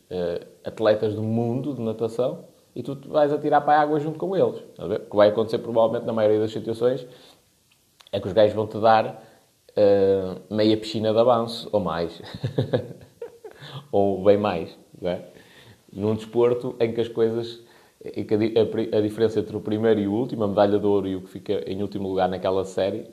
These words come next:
final, é, é, é menos de um segundo. Estás a ver? <laughs> Portanto, é bem provável que leves uma, uma casacada. O que é que eu te quero dizer com isto? Que é,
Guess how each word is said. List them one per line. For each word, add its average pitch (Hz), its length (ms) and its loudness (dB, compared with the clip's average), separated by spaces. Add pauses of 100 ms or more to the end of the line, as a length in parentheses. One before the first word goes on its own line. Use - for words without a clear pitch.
(100)
final, 92 460 -6 (640)
é, - 160 2
é, 90 640 2
é 90 40 2
menos 101 240 -2
de 101 80 -4
um 110 80 -2
segundo. 104 420 -4 (260)
Estás - 200 -12
a 82 40 -6
ver? 90 140 -6 (580)
<laughs> - 600 -4 (560)
Portanto, 101 580 -2 (460)
é 107 140 2
bem 113 160 6
provável 117 380 0
que 120 100 -4
leves 113 260 0
uma, 113 400 -6
uma 110 100 -4
casacada. 110 560 -2
O - 40 -16
que 135 80 -4
é - 20 -4
que 147 80 -4
eu 139 40 0
te 143 60 -10
quero 123 160 -2
dizer 104 160 -4
com 95 200 -4
isto? - 180 -12
Que 95 160 -4
é, - 240 -8